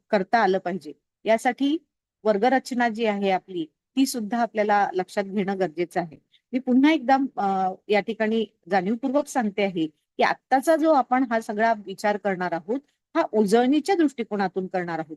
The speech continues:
कदाचित आपल्याला वाटत असेल की आपण हे सगळं प्रशिक्षणांमध्ये ऐकलेलं आहे, पण तेच पुन्हा एकदा आपल्याला या निपुण भाषा समृद्धी करता उपयोगात आणायचं आहे आणि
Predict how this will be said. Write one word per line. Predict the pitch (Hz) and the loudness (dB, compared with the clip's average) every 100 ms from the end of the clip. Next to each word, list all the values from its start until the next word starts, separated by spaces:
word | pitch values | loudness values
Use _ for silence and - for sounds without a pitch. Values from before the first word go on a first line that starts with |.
| - | -6
कदाचित | 190 196 269 254 | -2 -2 0 0
आपल्याला | 233 247 247 | 0 0 2
वाटत | 226 233 | 0 -4
असेल | 220 247 247 | -10 -12 -10
की | 262 | -6
आपण | 220 226 226 247 | -4 -4 -4 -6
हे | 247 269 | -6 -4
सगळं | 247 233 | -2 -2
प्रशिक्षणांमध्ये | 254 226 - 214 247 247 254 254 277 | -2 -4 -8 -6 -2 0 2 2 2
ऐकलेलं | 208 233 254 277 | 0 -2 0 0
आहे, | 208 143 139 _ _ _ _ _ - | -2 -6 -18 _ _ _ _ _ -6
पण | 277 285 | -4 -4
तेच | - 247 311 - | -2 -2 -2 -2
पुन्हा | 285 220 262 | 0 2 2
एकदा | 254 175 170 147 _ _ - | 0 -4 -6 -8 _ _ -4
आपल्याला | 190 202 214 226 | -2 0 2 2
या | 247 208 220 302 - | 2 2 0 -2 -8
निपुण | 196 220 - 262 311 269 _ | -6 -4 -4 -4 -4 -4 _
भाषा | 208 202 214 | -4 0 0
समृद्धी | 208 196 202 190 262 | 0 -2 -2 -2 -2
करता | 247 175 - 160 - _ _ | 0 -2 -2 -4 -4 _ _
उपयोगात | 190 - 220 214 262 - 208 | -6 2 4 4 0 -2 -4
आणायचं | 196 185 - 196 | -4 -4 -2 -2
आहे | 175 156 - _ _ | -2 -8 -10 _ _
आणि | 185 214 | -2 -2